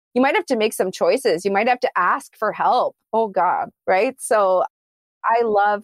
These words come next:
to work with mothers in particular in, in creating really their best self and their best life. And whether that's, again, through just personal or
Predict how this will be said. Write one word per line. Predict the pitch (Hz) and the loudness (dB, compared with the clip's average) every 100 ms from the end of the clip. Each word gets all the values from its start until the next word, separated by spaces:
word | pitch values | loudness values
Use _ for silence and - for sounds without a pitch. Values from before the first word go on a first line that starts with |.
| - | -8
to | 240 214 202 196 175 | -6 -4 0 0 -2
work | 202 220 220 | 0 0 2
with | 247 214 226 | 0 -2 -2
mothers | 226 190 185 170 175 | 0 2 2 0 0
in | 185 190 | -4 -2
particular | 185 - 180 220 208 220 262 370 - | -4 -4 -4 0 2 2 2 0 0
in, | 214 196 | -2 -2
in | 208 202 | -2 -4
creating | - 196 185 175 175 | 0 2 2 0 2
really | 170 175 | 2 2
their | 175 170 | 2 0
best | - 151 - | 0 -2 -2
self | - 156 - | -2 -2 -4
and | 190 | -6
their | 175 | -4
best | - - - | -6 -10 -8
life. | - 107 - - - | -8 -6 -8 -10 -2
And | 214 | 2
whether | 214 190 190 | 2 2 2
that's, | 175 175 | 2 0
again, | 196 165 175 | -2 -2 -2
through | 202 180 | -4 -2
just | 165 - | -2 -6
personal | - 185 - 233 247 185 | -8 -8 -4 -2 0 0
or | 175 165 | 2 0